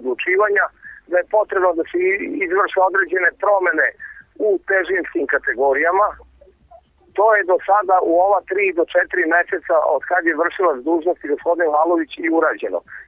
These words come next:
Postoje intenzivni kontakti kako sa Međunarodnim olimpijskim komitetom,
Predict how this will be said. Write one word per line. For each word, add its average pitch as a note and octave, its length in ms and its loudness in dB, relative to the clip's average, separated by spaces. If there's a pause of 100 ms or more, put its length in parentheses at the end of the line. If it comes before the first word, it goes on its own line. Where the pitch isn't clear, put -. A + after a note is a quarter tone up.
(100)
Postoje G#3 340 0 (180)
intenzivni E3+ 540 -2 (140)
kontakti F3+ 580 -2 (920)
kako G3 240 2 (100)
sa F3 80 0 (100)
Međunarodnim F#3+ 640 2
olimpijskim G3 500 -2 (100)
komitetom, F#3 560 0